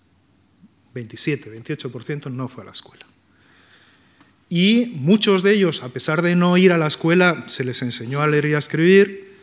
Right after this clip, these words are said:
muchos en su casa, de manera que si lo que miramos es cuántos analfabetos había,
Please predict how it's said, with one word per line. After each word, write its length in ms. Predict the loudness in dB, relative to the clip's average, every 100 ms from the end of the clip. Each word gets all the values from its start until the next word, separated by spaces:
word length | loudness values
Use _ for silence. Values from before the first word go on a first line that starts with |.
| _ _ _
muchos 360 | -10 -8 -4 -4
en 80 | -4
su 160 | -2
casa, 560 | 0 2 2 0 -2 -14 _ _ _ _ _ _ _
de 140 | -8 -4
manera 380 | -2 2 0
que 260 | 2 2 4
si 160 | 2 2
lo 100 | -2
que 120 | -2
miramos 420 | 0 2 2 4
es 240 | 4 2
cuántos 500 | 0 4 6 6 4
analfabetos 720 | 4 2 2 2 4 4 2 0
había, 600 | 4 4 4 0 -6